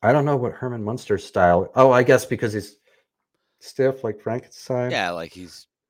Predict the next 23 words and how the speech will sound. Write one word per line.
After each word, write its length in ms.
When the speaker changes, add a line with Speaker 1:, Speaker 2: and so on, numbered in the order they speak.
Speaker 2:
too 120
bomb 340
to 80
stand 320
up. 160
Speaker 1:
Uh, 560
oh 80
boy. 360
Those 180
are 60
along 200
the 60
same 300
lines. 220
Perry 260
Bean 260
said, 200
"I 80
flooded 440
the 80
entire 360
stage 320
w-, 160